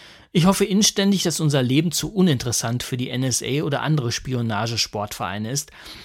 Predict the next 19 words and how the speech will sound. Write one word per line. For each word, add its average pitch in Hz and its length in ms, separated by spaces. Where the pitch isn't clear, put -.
denn 156 80
ich 156 120
glaube, 180 400
man 143 180
kann 214 180
nicht 202 180
bescheuerter 147 500
gucken, 190 400
als - 160
wenn 151 140
man 151 140
versucht, 147 520
mit 135 160
nachtdicken 156 560
Augen 151 400
ein 135 160
Mikrometer 165 720
großes 139 440
Insekt 127 420